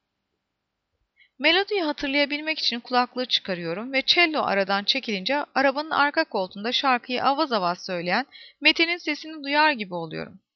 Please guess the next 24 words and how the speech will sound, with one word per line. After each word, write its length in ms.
O 120
seviyor 520
diye 140
aynı 280
şarkıyı 460
kim 260
bilir 200
kaçıncı 400
kez 320
dinliyoruz. 580
Bir 160
yaz 280
sabahı 400
onu 280
yüzme 340
kursuna 400
götürüyorum. 680
Yedi 220
yaşındaki 540
Mete 320
o 100
kadar 340
mutlu 340
ki 200